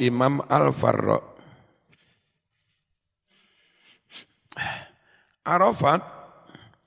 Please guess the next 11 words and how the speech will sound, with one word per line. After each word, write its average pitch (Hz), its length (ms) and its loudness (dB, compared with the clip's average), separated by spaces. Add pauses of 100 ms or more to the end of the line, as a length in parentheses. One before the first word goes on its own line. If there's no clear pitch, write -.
(460)
iku 170 340 2
jam'un 135 800 2
jamak, 120 480 4 (1500)
la 143 400 0
wahida 139 720 2
kang 131 340 0
ora 135 300 2
ana 131 260 2
mufrad 139 800 2
lahu 127 320 4
baginya. 120 540 0